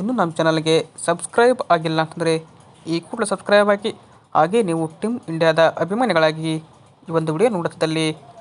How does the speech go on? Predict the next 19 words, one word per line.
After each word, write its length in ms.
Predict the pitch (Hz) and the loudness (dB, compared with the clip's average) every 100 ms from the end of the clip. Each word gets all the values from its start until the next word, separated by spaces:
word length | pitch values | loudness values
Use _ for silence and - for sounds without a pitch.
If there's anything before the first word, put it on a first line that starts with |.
| - 160 | -6 -4
ದಯವಿಟ್ಟು 340 | 185 262 175 165 | -2 -4 -4 -2
ತಪ್ಪದೆ 240 | 160 156 160 | -2 0 0
ಒಂದು 120 | 160 | 2
ಲೈಕ್ 160 | 170 185 | 0 2
ಮಾಡಿ. 160 | 202 208 208 214 - _ _ _ | 0 0 0 -2 -4 _ _ _
ಈ 40 | 165 | 0
ಬಾರಿಯ 260 | 202 262 180 160 | 0 2 0 0
ಚಾಂಪಿಯನ್ಸ್ 420 | 170 175 185 202 - - | -2 -2 -2 -2 -4 -2
ಟ್ರೋಫಿ 340 | 165 160 170 165 151 - | -2 0 -2 -2 -4 -2
ಫೆಬ್ರವರಿಯಲ್ಲಿ 680 | 170 214 226 160 160 165 160 151 - _ _ _ 180 | 0 2 2 2 -2 -2 -2 -4 -14 _ _ _ -4
ನಡೀತಾ 240 | 202 220 | 0 4
ಇದೆ. 100 | 220 233 - - - - 214 | 4 2 -4 -20 -20 -10 -8
ಈ 40 | 240 | -6
ಒಂದು 140 | 170 165 | -6 -2
ಚಾಂಪಿಯನ್ಸ್ 400 | 170 165 160 160 - | -2 -2 -8 -8 -4
ಟ್ರೋಫಿಗೆ 420 | 170 165 165 170 165 - - - 151 | -4 -4 -6 -6 -6 -10 -20 -16 0
ಭಾರತ 300 | 190 226 180 170 | 0 0 -4 -2
ವರ್ಸಸ್ 300 | 160 160 156 - | -2 -2 -12 0
ಪಾಕ್ 260 | 196 269 | 2 2